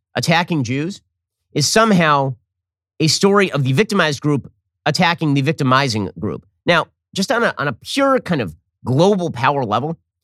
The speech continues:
you have to question why that would possibly be the case. There are well over a billion Muslims on planet Earth. There are a grand total at current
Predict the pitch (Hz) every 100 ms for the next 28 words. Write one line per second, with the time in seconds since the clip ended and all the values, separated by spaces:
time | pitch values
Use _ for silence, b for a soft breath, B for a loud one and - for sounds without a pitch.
0 | _ _ _ 156 208 208 170 - 185 170
1 | 147 123 120 - 120 123 151 147 127 110
2 | 135 143 143 120 117 107 95 - - _
3 | _ _ _ _ _ _ - 156 202 247
4 | 190 160 127 190 180 147 143 127 110 117
5 | 127 120 104 107 - 135 135 185 208 165
6 | 196 110 82 - _ _ 165 - 180 123
7 | 98